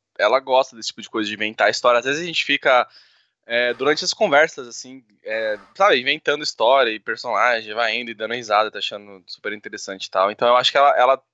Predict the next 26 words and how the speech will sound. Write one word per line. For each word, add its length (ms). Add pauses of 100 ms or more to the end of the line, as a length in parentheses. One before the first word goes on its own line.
(560)
ela 160
seria, 460 (640)
ela 160
gostaria 360
bastante, 460
assim, 320
se 100
ela 100
fosse 200
introduzida 340
desse 200
mundo. 260
Eu 60
acho 120
que 80
ela 100
seria 220
uma 140
puta 220
jogadora 260
de 40
R 40
P 60
G, 80
até 160
uma, 260